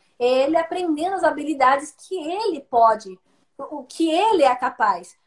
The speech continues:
Mas como que uma criança vai descobrir o que é capaz se nem os pais dela sabem do que eles mesmos são capazes? Então, ele não valoriza as capacidades da criança.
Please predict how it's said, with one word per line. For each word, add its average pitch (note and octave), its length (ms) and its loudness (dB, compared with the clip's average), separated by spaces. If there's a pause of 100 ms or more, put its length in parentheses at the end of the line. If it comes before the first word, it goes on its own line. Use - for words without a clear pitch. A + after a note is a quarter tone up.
Mas D4+ 180 -6
como G#4 240 -8
que G#4 120 -12
uma D#4 300 -6
criança B3+ 680 -6
vai A#3 180 -4
descobrir G#3+ 360 -14
o G3+ 40 -12
que G#3 180 -6
é G3 100 -2
capaz C#4+ 480 0
se D#4 120 -8
nem D#4 140 -2
os A4 140 -8
pais D4+ 380 2
dela C#4 260 -2
sabem F4 320 -6
do E4+ 60 -14
que F#4 120 -12
eles G4 340 -10
mesmos C#4 260 -10
são A#3+ 120 -14
capazes? A#3 420 -8
Então, E4 120 -12
ele E4 120 -4
não F4+ 100 0
valoriza E4 400 -2
as D#4+ 60 -10
capacidades D#4 580 0
da C#4 80 -6
criança. C#4 520 -12